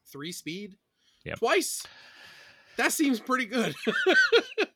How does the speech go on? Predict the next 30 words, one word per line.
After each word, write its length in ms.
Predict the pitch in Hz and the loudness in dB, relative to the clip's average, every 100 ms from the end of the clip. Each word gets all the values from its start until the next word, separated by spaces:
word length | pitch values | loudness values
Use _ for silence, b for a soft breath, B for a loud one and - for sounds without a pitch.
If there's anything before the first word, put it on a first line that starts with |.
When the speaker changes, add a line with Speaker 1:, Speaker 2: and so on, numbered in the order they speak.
| - | -2
Speaker 2:
Yeah, 220 | 76 78 | 4 6
I, 60 | 76 | 6
th-, 120 | - | 6
I 80 | 95 | 4
think 200 | - 92 | 4 4
a 40 | |
lot 160 | 85 90 | 8 8
of 40 | |
the 60 | 78 | 8
focus 320 | - 80 - | 2 0 0
goes 200 | - 82 | 2 2
Speaker 1:
Uh-huh. 120 | - | 4
Speaker 2:
quickly 280 | 107 120 107 92 | 4 6 8 6
to 100 | 80 | 4
the 80 | |
speed 320 | 92 - 90 80 | -4 0 0 2
one 240 | 90 104 | 2 4
units 300 | 82 78 - | 2 0 -2
that 100 | 80 | -4
are 60 | 76 | -2
gonna 180 | 78 | -4
get 140 | 76 73 | -4 -6
the 80 | 71 | -6
boost 240 | 73 - | -8 -8
to 40 | |
speed 300 | - - 73 | -8 -4 -4
three, 240 | 67 73 73 | -2 -2 -2
Speaker 1:
Mm-hmm. 160 | 80 - _ - | -4 -6 _ -8
Speaker 2:
but, 80 | 87 | -2
uh, 400 | 85 78 76 | 0 0 -2